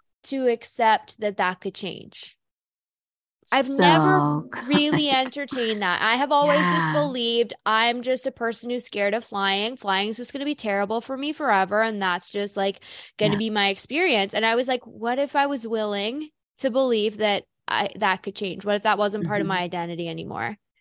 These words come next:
Speaker 2: Yeah.
Speaker 1: And then we took off and I
Speaker 2: So
Speaker 1: stayed calm.
Speaker 2: good.
Speaker 1: And
Speaker 2: Yeah.
Speaker 1: I'm not saying it was, like, w-,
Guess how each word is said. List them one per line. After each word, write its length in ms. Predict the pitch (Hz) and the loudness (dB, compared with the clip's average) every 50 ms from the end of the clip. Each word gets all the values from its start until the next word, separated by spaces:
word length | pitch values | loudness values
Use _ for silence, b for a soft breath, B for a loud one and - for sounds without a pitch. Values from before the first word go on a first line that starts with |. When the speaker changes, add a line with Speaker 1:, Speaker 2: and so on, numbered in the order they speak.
| _ _ - | _ _ -6
Speaker 2:
Yeah. 1080 | 147 147 151 151 147 147 151 151 151 151 151 147 143 143 139 139 139 139 143 143 139 - | -4 -4 -2 -2 -2 -2 -4 -4 -4 -4 -4 -4 -4 -4 -4 -4 -4 -4 -6 -6 -2 0
Speaker 1:
And 120 | 247 240 | 2 2
then 80 | 233 220 | 2 2
we 120 | 240 240 | 0 0
took 200 | - 247 226 - | 0 -2 0 4
off 120 | 226 226 208 | 4 6 6
and 160 | 196 190 185 | 6 6 6
I 80 | 185 185 | 6 6
Speaker 2:
So 120 | 185 185 | 6 6
Speaker 1:
stayed 160 | 185 226 247 - | 4 4 2 0
calm. 640 | - - 202 214 214 214 - 220 220 233 - 196 196 | 0 2 4 4 6 6 6 6 6 6 4 4 2
Speaker 2:
good. 280 | 190 180 170 170 196 - - _ - - | 2 0 -2 -4 -6 -12 -14 _ -4 0
Speaker 1:
And 160 | 170 156 160 | 2 4 6
Speaker 2:
Yeah. 180 | 180 180 220 247 | 6 6 6 4
Speaker 1:
I'm 60 | 262 | 4
not 340 | 254 254 269 294 294 - - | 4 4 4 4 2 0 -2
saying 340 | - 330 311 311 320 320 | -6 -6 -4 -4 -4 -4
it 140 | 320 302 247 | -2 -2 0
was, 220 | - 311 320 277 285 | 0 0 0 2 2
like, 280 | 302 285 269 - - _ - | 2 2 2 0 -4 _ -10
w-, 300 | 247 247 - - - | -10 -10 -10 -12 -20